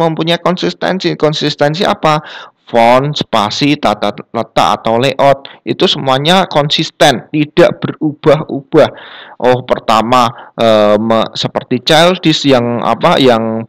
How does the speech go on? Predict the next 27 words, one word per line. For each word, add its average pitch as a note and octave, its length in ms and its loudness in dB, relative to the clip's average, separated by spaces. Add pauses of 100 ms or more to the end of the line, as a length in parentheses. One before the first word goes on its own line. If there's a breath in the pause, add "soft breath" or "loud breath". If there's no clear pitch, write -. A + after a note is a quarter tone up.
berwarna-warni, A#2+ 1040 2 (320 loud breath)
yang B2+ 160 2
di B2+ 160 0
belakang B2+ 640 2
ternyata C3 480 0
kita B2 320 -4
buat B2 240 -2
realistik, C#3+ 720 -2
ya B2 240 4
itu A#2 320 0
tidak - 320 0
sesuai F3 480 2
nanti. E3+ 400 -2 (400 loud breath)
Karena F3+ 320 0
apa? D3+ 240 2
Karakter C3+ 800 0
siswa C3 480 0
kita E3 320 -2
itu - 160 0 (320 loud breath)
sudah F3+ 320 2
jelas. G3 560 0 (340 loud breath)
Tidak D#3+ 320 0
mungkin F3+ 320 -2
karakter E3+ 480 2
siswa D3+ 320 -2
kita D#3 320 -2
itu, G#3+ 240 0